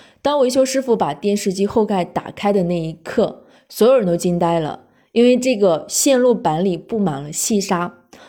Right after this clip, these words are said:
不知道是哪个孩子将沙子筛选过后，把最细的那一部分从电视机的通风孔倒了进去。我们研究了很久，始终不知道孩子使用了什么方式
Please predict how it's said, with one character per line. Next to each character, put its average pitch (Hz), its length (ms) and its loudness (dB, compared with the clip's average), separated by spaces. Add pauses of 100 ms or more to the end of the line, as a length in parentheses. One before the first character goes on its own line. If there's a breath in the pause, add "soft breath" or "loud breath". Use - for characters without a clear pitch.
(140 loud breath)
不 - 80 0
知 - 80 0
道 262 160 0
是 254 160 -4
哪 175 140 -2
个 175 100 -4
孩 175 220 -4
子 170 180 -2
将 180 280 -2
沙 196 260 -2
子 180 320 -6 (220 loud breath)
筛 233 200 2
选 208 340 -2 (180)
过 196 180 2
后， 196 380 -2 (240 loud breath)
把 175 160 -2
最 294 280 0
细 302 320 0
的 208 140 4
那 196 160 2
一 190 60 2
部 196 120 -2
分 185 280 -4
从 165 340 -6
电 233 260 0
视 226 160 -2
机 208 160 0
的 185 140 0
通 269 300 -6
风 285 220 -4
孔 160 420 -6 (260)
倒 208 160 0
了 170 80 0
进 165 220 -8
去。 147 320 -12 (840 soft breath)
我 - 20 2
们 277 140 2
研 277 160 0
究 302 140 0
了 269 100 2
很 214 180 0
久， 208 220 0
始 185 160 -10
终 196 160 0
不 196 100 -2
知 202 120 -2
道 202 120 -2
孩 185 220 -4
子 185 160 -2
使 185 200 -4
用 165 120 -2
了 175 80 -2
什 175 160 -6
么 147 100 -8
方 254 280 -4
式 214 280 -6